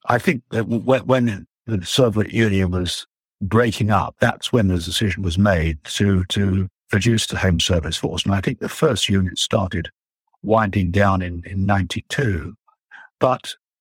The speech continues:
the I R A was certainly active, and I had personal experience of that. Uh, we had one training weekend. For some reason, we had a training weekend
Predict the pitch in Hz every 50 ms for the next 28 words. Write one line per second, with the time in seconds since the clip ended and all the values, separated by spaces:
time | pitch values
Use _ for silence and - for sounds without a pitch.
0 | _ _ - 120 120 120 123 123 127 131 135 131 135 151 165 165 131 - - 147
1 | - - - - 185 196 - - - - 110 104 113 131 - _ - - 92 90
2 | 98 - - - 120 120 117 117 120 123 131 143 127 107 131 131 120 - - -
3 | 147 131 - - 131 123 - - - 165 170 170 143 110 92 - 110 110 - 90
4 | 85 80 - _ _ _ _ _ _ _ _ _ _ _ - - 104 113 135 131
5 | 113 123 131 113 135 170 175 175 - - 120 113 101 98 95 92 87 85 - 87
6 | 87 90 - - 113 - - 180 190 180 135 101 95 95 87 - 98 101 110 113
7 | 104 113 113 113 107 - - 143 135 117 104 95 95 92 85 - 95 95 95 98
8 | 101